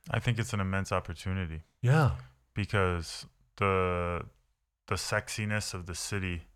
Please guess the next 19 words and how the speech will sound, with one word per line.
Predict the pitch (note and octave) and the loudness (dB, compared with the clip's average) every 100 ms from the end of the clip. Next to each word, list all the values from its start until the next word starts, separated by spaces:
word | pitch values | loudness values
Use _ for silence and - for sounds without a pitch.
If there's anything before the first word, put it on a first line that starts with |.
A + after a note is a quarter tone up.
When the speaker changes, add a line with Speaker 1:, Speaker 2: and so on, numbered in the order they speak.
| _ _ _ _ _ _ _ - | _ _ _ _ _ _ _ -8
Speaker 1:
is | F2+ | -2
undeniable, | F#2+ F2+ F2 F2 F2 D#2+ E2 E2 - | 0 0 2 4 4 0 -6 -10 -12
and | F#2 F2+ | -8 -6
we've | F2 - | -6 0
crossed | G2 F#2 - | 2 2 2
that | F2+ F2 - | -2 -2 -2
half, | - F#2 - - | 0 0 0 -6
more | G2 F#2 | -6 -4
than | F2 | -2
half | F2+ F2+ | 0 0
of | F2+ | -2
the | F2 | -6
world | F2 F2 - | -4 -4 -4
population | F#2 F2 F2 E2 E2+ F2+ E2 - _ _ _ | -4 -4 -4 -4 -6 -6 -8 -10 _ _ _
living | G2+ F#2 F#2+ | 0 2 2
Speaker 2:
Mm-hmm. | F2+ | 0
Speaker 1:
in | |
cities. | F2 F2+ F2 F#2+ F2+ | -2 -6 0 2 2
Speaker 2:
Mm-hmm. | A#2 | 2